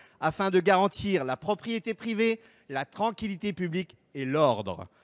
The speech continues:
Donnez plus de droits aux communes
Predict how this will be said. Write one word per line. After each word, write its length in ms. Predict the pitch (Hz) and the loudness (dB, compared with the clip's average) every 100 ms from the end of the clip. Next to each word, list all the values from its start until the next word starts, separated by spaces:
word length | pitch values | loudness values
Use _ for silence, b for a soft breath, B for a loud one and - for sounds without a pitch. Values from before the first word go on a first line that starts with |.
| b b b - | b b b 4
Donnez 380 | 196 247 240 | 6 8 6
plus 420 | 202 240 269 277 208 | 4 2 4 4 2
de 80 | |
droits 500 | 240 185 214 185 135 - | -2 4 8 8 6 4
aux 120 | 185 | 4
communes 600 | 202 190 214 262 277 285 | 6 6 6 0 -2 -8